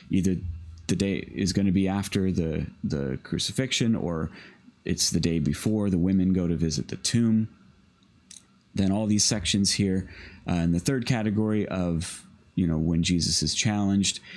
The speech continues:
And then that very last fourth category is, um, it isn't really about the Sabbath. It's, it's the section where Jesus is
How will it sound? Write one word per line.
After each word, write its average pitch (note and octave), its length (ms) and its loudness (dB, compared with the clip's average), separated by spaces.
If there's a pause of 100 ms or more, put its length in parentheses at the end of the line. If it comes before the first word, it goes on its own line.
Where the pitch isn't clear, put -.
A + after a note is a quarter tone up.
(200)
And G#2+ 160 4
then G#2 120 4
that F2+ 160 0
very D#3+ 280 0
last A#2+ 420 -2
fourth C#3+ 240 -2
category F#2 720 0 (420)
is, G2 540 2
um, E2+ 580 0 (420)
it A2+ 100 2
isn't E3 280 2
really C3 220 0
about G#2+ 320 -2
the C3 80 0
Sabbath. B2+ 460 0
It's, - 300 0
it's - 320 0
the G2 140 0
section B2 560 2
where G#2 200 2
Jesus F#2+ 440 2
is F#2 180 0